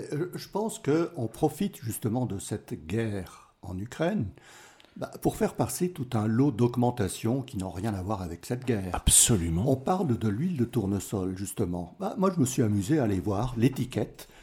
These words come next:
Speaker 1: sur une bouteille d'huile de tournesol achetée en Suisse. Migros,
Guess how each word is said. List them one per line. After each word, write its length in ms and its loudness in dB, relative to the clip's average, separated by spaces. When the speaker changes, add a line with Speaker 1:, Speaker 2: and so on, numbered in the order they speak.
Speaker 1:
sur 260 0
une 100 4
bouteille 380 2
d'huile 260 0
de 80 4
tournesol 680 2
achetée 560 -6
en 120 -2
Suisse. 460 -10
Migros, 420 -4